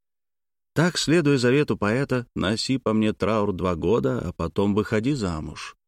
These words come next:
но только за порядочного человека», решила сама Наталья Пушкина,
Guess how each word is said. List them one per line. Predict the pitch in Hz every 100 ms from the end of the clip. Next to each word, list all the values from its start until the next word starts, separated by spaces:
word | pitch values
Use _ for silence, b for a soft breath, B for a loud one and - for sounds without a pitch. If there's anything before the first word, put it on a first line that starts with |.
| _ _ _
но | 110 113
только | 127 117 123 117 - -
за | 92 110
порядочного | 110 113 107 92 - 92
человека», | 92 107 107 90 73 - - _ _ _
решила | 95 104 - 143 160
сама | - 110 123
Наталья | 120 107 107 107
Пушкина, | - - - -